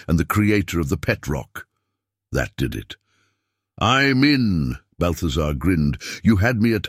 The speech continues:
annals." The project was greenlit faster than a chameleon on a kaleidoscope, and it became the crown jewel of absurdity in an industry that prided itself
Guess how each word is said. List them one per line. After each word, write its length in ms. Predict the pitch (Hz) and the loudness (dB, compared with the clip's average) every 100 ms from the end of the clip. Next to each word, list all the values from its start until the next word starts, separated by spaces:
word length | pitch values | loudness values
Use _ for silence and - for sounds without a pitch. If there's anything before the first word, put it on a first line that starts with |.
| - - | -6 0
annals." 760 | 110 85 65 57 55 - - _ _ _ _ _ _ _ _ _ _ _ _ - | 2 0 -2 -6 -8 -8 -10 _ _ _ _ _ _ _ _ _ _ _ _ -8
The 80 | 80 | -2
project 500 | 131 123 98 98 98 | 0 0 0 -2 -2
was 180 | 80 | -2
greenlit 680 | 65 98 151 120 73 52 - - _ _ - | 0 2 4 4 0 -4 -8 -14 _ _ -10
faster 600 | - 120 110 - 113 98 | 0 2 2 0 0 2
than 180 | 104 | 2
a 60 | 101 | 0
chameleon 680 | 98 90 90 120 95 69 64 | 2 2 4 4 4 0 0
on 140 | 69 | -2
a 60 | 71 | -2
kaleidoscope, 880 | - 80 82 78 69 - 73 60 - - _ _ - | 0 0 2 0 -2 -2 -2 -4 -6 -20 _ _ -2
and 140 | 92 | -2
it 80 | 101 | 0
became 340 | 110 120 117 | -2 2 2
the 100 | 95 | 2
crown 560 | 92 - 123 123 117 98 | -2 0 2 2 2 2
jewel 380 | 73 113 107 95 | 4 4 4 4
of 120 | 82 | 2
absurdity 840 | 90 - - 113 76 71 69 62 - _ _ | 0 0 2 2 2 -2 -2 -4 -6 _ _
in 120 | - 104 | 2 4
an 140 | 104 | 6
industry 480 | 131 117 - - 104 | 4 4 0 2 2
that 240 | 92 - | 0 -4
prided 500 | - 110 113 87 80 | -2 0 2 2 0
itself 560 | 76 - 104 85 78 | -2 -2 0 0 -2